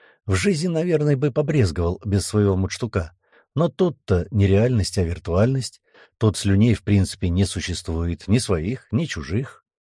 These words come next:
Выдохнув под потолок клубы белого дыма, вернул трубку и кивнул в сторону Вэя. "Ваш товарищ правильно говорит, я чужестранец и попал в ваш городок буквально час назад, а то и меньше.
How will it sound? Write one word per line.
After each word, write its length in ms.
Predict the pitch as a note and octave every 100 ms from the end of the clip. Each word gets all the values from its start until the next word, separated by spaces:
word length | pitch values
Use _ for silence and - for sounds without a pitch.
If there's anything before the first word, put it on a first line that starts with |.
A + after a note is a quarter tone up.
| _ _ _ _
Выдохнув 500 | A#2 F3+ F#3+ F3 E3+
под 160 | - C3
потолок 400 | A2 G2 A#2+ A#2+
клубы 280 | G2 F2 F#2
белого 340 | E2 D#2+ D#2+
дыма, 340 | D#2+ D#3+ C#3+ G#2+ -
вернул 340 | F#2 A#2+ G3+
трубку 400 | G3 D3+ D#3+ E3
и 80 | D#3
кивнул 380 | D3+ C#3 G#2+ A#2
в 60 | -
сторону 360 | - F#2 F#2+
Вэя. 320 | D#2 E2 D#2 - _ _ _ _ _ _
"Ваш 280 | F#2+ G#2+ G#2
товарищ 680 | - G2 G#2 G2 F#2+ - -
правильно 400 | C3+ D3 C#3+ C#3
говорит, 420 | G#2 F#2+ F2 E2
я 240 | G2+ A2+ F2+
чужестранец 840 | - G2+ A2 G#2+ F2 E2+ - - _
и 80 | -
попал 520 | G#2+ G#2+ A#2 A2 G#2+ -
в 220 | F2+ E2+
ваш 240 | G#2+ F2
городок 420 | D2+ F#2+ G2+ D#3 A2+
буквально 440 | G#2 A2 B2 D3
час 260 | A#2+ A2 -
назад, 480 | B2 F2+ F#2 - -
а 100 | F#2+
то 100 | F3+
и 100 | G3
меньше. 440 | D3 D3 - C3+